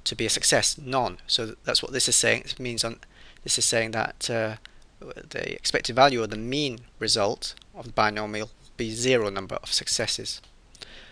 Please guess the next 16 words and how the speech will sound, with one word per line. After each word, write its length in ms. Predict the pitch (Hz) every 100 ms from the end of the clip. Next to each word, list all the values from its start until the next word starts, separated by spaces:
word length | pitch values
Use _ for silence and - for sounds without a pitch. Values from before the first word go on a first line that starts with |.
| - - - - - -
Variance 400 | 151 170 170 170
of 100 | 160
x 180 | 160 165
is 80 | 143
zero. 420 | 156 156 160 165
That 140 | - 147
means 240 | 131 120
it 60 | -
tells 340 | 147 135 -
me 120 | 110
there 160 | 107 113
is 120 | 113
absolutely 400 | - - - 120
no 240 | 120 120
variability, 800 | 120 120 113 139 143 107 - 107 - - - - - - -
uh, 200 | 120 113